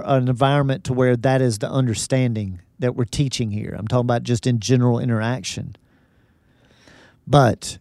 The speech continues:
if you ask somebody if they're in-, interested in a different perspective, even when they agree, many times they may not be,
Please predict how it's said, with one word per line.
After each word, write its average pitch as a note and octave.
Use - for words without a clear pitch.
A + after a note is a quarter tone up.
if C#3
you C#3
ask D#3
somebody C3
if A#2
they're B2+
in-, B2+
interested C3
in A#2+
a A#2
different B2+
perspective, A#2+
even F#3
when F#3
they D3+
agree, D3+
many C#3+
times D3
they C3
may C#3
not D3+
be, A2+